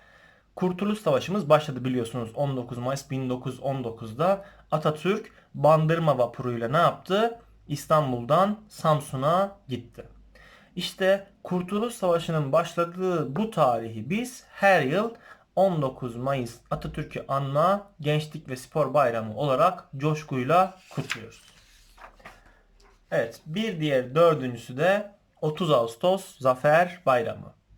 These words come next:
Kurtuluş Savaşı otuz Ağustos tarihinde büyük bir zaferle sonuçlandı.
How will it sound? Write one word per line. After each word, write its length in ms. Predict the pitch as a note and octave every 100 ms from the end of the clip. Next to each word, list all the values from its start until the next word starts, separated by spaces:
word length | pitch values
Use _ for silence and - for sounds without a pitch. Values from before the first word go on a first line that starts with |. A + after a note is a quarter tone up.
| - - - -
Kurtuluş 440 | F3+ E3+ F#3 G#3
Savaşı 680 | - D3+ C#3+ - F3 A3 A3+ - -
otuz 300 | F3 F#3 D3
Ağustos 460 | B2 A#2 - G#2+ -
tarihinde 840 | F3 D#3+ B2+ C3+ C#3+ F#3 G#3+ G#3+ _ -
büyük 680 | B2+ B2+ D#3 F#3+ F#3+ - C3
bir 160 | A#2+
zaferle 580 | A2+ E3+ - C3 C#3 G3
sonuçlandı. 640 | - C3 A2+ - G2+ -